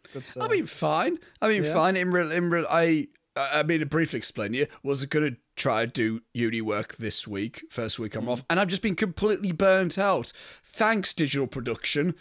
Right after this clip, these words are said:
Speaker 2: And then, uh,
Speaker 1: Whee!
Speaker 2: <laughs> just completely burnt out. So I was like, "You know what? Before I start delving into a three thousand word essay on existentialism in film related to French
Speaker 1: <laughs>
Speaker 2: New Wave and the Before trilogy,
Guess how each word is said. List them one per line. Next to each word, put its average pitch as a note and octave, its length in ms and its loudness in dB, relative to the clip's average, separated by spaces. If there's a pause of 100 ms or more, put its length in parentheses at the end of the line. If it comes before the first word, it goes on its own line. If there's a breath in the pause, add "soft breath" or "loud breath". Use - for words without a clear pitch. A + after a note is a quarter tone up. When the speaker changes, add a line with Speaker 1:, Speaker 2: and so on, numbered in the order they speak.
(300 loud breath)
Speaker 2:
And G3 180 2
then, G3+ 160 6
uh, G3+ 160 6
Speaker 1:
Whee! F#3+ 580 4
Speaker 2:
<laughs> - 60 -14 (1040 loud breath)
just G#3+ 200 -4
completely A3+ 640 0
burnt A3+ 400 2
out. A3+ 160 2
So - 80 -6
I - 20 -4
was E3+ 60 -4
like, F3+ 120 -4
"You G3 60 -4
know A3+ 180 2
what? D3+ 200 2
Before G#3 260 0
I - 20 4
start F#3+ 320 0
delving F3 340 2
into E3 220 -2
a D3+ 40 -4
three E3+ 320 -2
thousand D#3 440 0
word D3+ 220 2
essay C#3+ 380 -2 (340 loud breath)
on F3+ 160 0 (100)
existentialism D#3+ 1040 -2
in C#3+ 120 -4
film E3 380 2
related C#3 520 -2
to D#3 140 -4
French E3+ 440 0
Speaker 1:
<laughs> - 0 -
Speaker 2:
New F3 240 0
Wave A#2+ 400 0
and C#3 140 -4
the C3+ 60 -8
Before D#3+ 440 0
trilogy, A2+ 640 -4